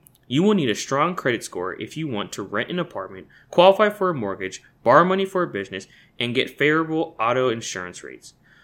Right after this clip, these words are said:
Poor credit can even prevent you from passing a pac-, background check to get hired for a job. Furthermore, debt impedes progress.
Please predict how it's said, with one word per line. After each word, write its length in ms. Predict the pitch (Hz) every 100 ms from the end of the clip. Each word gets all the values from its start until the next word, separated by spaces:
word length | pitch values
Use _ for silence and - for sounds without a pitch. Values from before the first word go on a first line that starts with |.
| _
Poor 220 | - 196
credit 320 | 208 127 117
can 100 | -
even 160 | 120 120
prevent 380 | 113 107 143 143
you 80 | 113
from 140 | 104
passing 340 | - 110 -
a 40 | 104
pac-, 580 | - 170 175 139 - -
background 400 | 131 151 104 95
check 260 | 90 - - -
to 100 | -
get 120 | 127 -
hired 360 | - 123 127
for 220 | 127 107
a 40 | 101
job. 340 | - - 67 _ _ _ _ - -
Furthermore, 600 | - 190 226 151 107 104 - - 123
debt 240 | 147 - -
impedes 360 | 175 - 120
progress. 600 | - - 87 85 - -